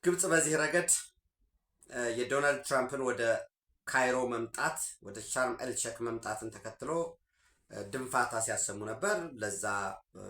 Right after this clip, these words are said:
የሚሆን መልስ በኢትዮጵያ በዋና ኢነርጂ ሚኒስትር በኩል ምላሽ ሰጣለች። የቅኝ ግዛት ዘመን ውል ሊፈጸም የሚችል አይደለም። እ፣ ፍጹም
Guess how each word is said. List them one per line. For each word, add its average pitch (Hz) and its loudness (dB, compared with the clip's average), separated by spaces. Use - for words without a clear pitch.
የሚሆን 98 -8
መልስ 127 -4
በኢትዮጵያ 95 -6
በዋና 104 -4
ኢነርጂ 101 -8
ሚኒስትር 95 -4
በኩል 92 -12
ምላሽ 92 -8
ሰጣለች። 139 -6
የቅኝ 110 -6
ግዛት 104 -2
ዘመን 104 -6
ውል 101 -6
ሊፈጸም 95 -8
የሚችል 90 -8
አይደለም። 123 -4
እ፣ 98 -12
ፍጹም 147 6